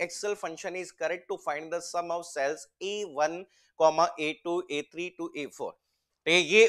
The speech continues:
फॉर्मूला है और इस फॉर्मूला में आप देखो क्वेश्चन भी as it is लिखाया हुआ है कि इनमें से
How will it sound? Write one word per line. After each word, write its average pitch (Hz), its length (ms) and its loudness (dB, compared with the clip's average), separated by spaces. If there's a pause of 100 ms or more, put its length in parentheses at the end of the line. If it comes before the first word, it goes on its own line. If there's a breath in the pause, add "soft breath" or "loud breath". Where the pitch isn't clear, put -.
(100)
फॉर्मूला 208 520 10
है 226 100 12
और 190 200 4
इस 190 160 -4
फॉर्मूला 180 440 4
में 202 140 -4
आप 160 200 4
देखो 170 240 -4
क्वेश्चन 226 500 -6
भी 196 220 -6 (100)
as 165 140 0
it 175 160 -10
is 180 200 -10
लिखाया 143 460 0
हुआ 123 200 2
है - 140 -4 (380)
कि 156 40 -4 (120)
इनमें 190 300 0
से 220 220 -2